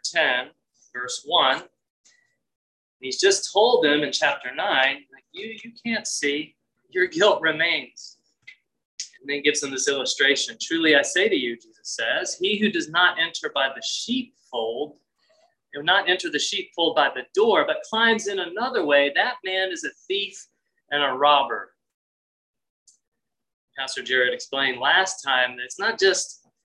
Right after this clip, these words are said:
you know, someone who takes something. This is someone who takes by force, like a, call it, use the word, term, a brigand or an insurrectionist. This is,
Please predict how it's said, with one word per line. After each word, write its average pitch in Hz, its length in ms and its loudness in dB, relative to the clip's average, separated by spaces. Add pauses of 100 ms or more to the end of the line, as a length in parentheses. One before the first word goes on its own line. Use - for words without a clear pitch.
(360)
you 139 80 -6
know, 139 100 -2
someone 165 260 -2
who - 140 -10
takes 196 340 2
something. 139 300 -6
This 180 140 -4
is - 100 -4
someone 185 220 2
who 151 80 -2
takes 180 340 0
by - 220 2 (180)
force, - 640 -2
like 113 140 -20
a, - 100 -16 (240)
call 143 160 -2
it, 135 180 -8
use 151 160 -20
the 127 120 -10
word, - 220 -2
term, 147 220 -6
a 107 160 -6
brigand 135 420 2
or - 100 -10
an - 200 -12
insurrectionist. 131 840 -2
This - 160 0
is, - 220 2